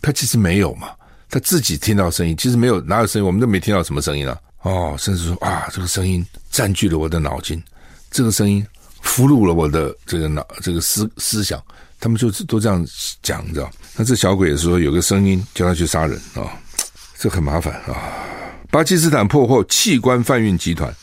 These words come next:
非法活摘肾脏，三百多个人受害。巴基斯坦警方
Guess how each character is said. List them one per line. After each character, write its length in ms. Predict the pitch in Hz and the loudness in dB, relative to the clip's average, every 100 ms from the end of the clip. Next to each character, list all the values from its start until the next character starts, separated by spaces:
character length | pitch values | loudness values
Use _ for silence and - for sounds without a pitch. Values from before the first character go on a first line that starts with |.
| - | -18
非 320 | - - 170 165 | -6 2 2 4
法 220 | 95 67 | 0 -4
活 360 | - 107 101 | -4 0 2
摘 200 | 143 151 | 4 4
肾 240 | 156 156 104 | 4 2 4
脏， 220 | 101 - - - - - - | 2 -2 -10 -20 -20 -20 -8
三 300 | - 147 147 | 0 2 4
百 120 | 110 | 4
多 180 | 87 107 | 4 2
个 80 | |
人 120 | 82 80 | 2 2
受 180 | 92 | 0
害。 240 | 71 76 - - - | 0 -4 -8 -20 -4
巴 160 | 135 139 | 0 2
基 140 | 139 | 2
斯 120 | 127 | 2
坦 120 | 123 107 | 2 2
警 180 | 92 | 0
方 180 | 82 101 | 2 0